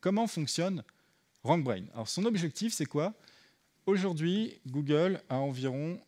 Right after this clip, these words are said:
trois milliards de recherches par jour. Ça veut pas dire qu'il y a trois milliards de personnes qui tapent une requête, c'est dire qu'il y a trois milliards de requêtes différentes tapées chaque jour. Voilà. Donc, euh, c'est beaucoup plus de, de requêtes tapées, mais différentes, c'est trois milliards. Et il y en a quinze pour cent environ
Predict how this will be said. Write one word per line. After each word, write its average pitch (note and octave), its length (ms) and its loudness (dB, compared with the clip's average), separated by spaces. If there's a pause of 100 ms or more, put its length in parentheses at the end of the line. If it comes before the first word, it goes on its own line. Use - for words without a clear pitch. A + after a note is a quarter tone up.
(120)
trois F#3+ 280 2
milliards D#3 460 0
de C3+ 100 0
recherches B2+ 460 -2
par C#3 160 0
jour. A#2+ 280 -4
Ça - 140 -6
veut B2+ 40 -2
pas D#3+ 120 0
dire F3+ 160 -2
qu'il D#3 120 -2
y B2+ 40 0
a - 40 -8 (420)
trois - 180 -2
milliards D3 240 0
de C#3 60 -2
personnes C3+ 320 -6
qui - 100 -12
tapent - 220 -2
une B2+ 80 -2
requête, A#2+ 480 -4
c'est B2 160 -6
dire D#3 140 -4
qu'il - 80 -20
y C3 40 -2
a - 40 -4
trois - 220 -2
milliards D#3 360 0
de B2 80 -4
requêtes B2 400 -4
différentes D3+ 800 -2
tapées D#3 240 -2
chaque D#3 180 -4
jour. A#2+ 180 -6 (760)
Voilà. - 140 -8 (280)
Donc, - 180 -18
euh, - 80 -18
c'est - 180 -16
beaucoup B2 280 -4
plus B2+ 280 -8
de, F2+ 340 -8
de F#2+ 100 -8
requêtes F#2+ 380 -6
tapées, D#3 360 -4 (120)
mais B2 180 -4 (160)
différentes, C#3+ 560 -4
c'est - 140 -8
trois E3 140 -2
milliards. G#2+ 300 -2 (760)
Et C3+ 60 4
il C#3+ 40 4
y D#3+ 40 4
en D#3 100 4
a D#3 80 6
quinze A3+ 300 -2
pour - 160 -2
cent D#3+ 240 -4 (280)
environ D#3 440 -2